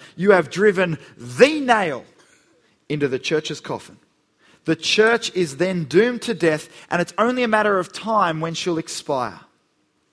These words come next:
If you want to kill our church, forget about the cross or get it wrong.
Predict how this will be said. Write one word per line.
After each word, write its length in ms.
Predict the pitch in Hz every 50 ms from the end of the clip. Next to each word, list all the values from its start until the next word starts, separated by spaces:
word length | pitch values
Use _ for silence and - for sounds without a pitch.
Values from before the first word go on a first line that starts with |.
| _ _ _ _ _ _ _ _ _ _ _ _ _ _ _ _ _ _ _ _ _ _ -
If 200 | - 127 - 143
you 140 | 160 190 240
want 140 | 262 240
to 40 | 214
kill 320 | - - - - 220 226 226
our 180 | 202 180 175
church, 640 | 175 - - - 170 170 190 220 - - - - - _ _ _ _ _ _ _ _ _ _ _ _
forget 420 | _ - - 165 147 147 175 190
about 220 | 220 214 214 208 208
the 60 | 208
cross 560 | - - - 185 160 151 156 - - - - - _ _ _ -
or 120 | 160 156
get 200 | - 156 160 160
it 80 | 165 135
wrong. 300 | 143 135 123 110 95 -